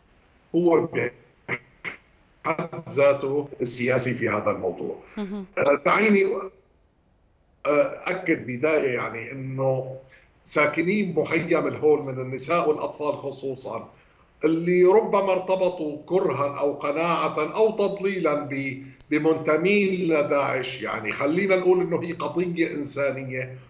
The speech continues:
Speaker 1: وحقوقية في المقام الأول، وعلى المجتمع الدولي وعلى الدول اللي بينتموا إلى،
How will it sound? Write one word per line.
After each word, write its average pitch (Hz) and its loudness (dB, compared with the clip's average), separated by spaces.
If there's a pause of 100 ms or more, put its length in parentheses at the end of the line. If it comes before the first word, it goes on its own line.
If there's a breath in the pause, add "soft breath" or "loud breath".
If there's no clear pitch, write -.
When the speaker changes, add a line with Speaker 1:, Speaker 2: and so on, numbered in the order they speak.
Speaker 1:
وحقوقية 156 2
في - -2
المقام 156 0
الأول، 139 -4 (460 soft breath)
وعلى 143 2
المجتمع 165 0
الدولي 139 -4
وعلى 139 0
الدول 170 2
اللي 151 -6
بينتموا 165 -2
إلى، 185 -2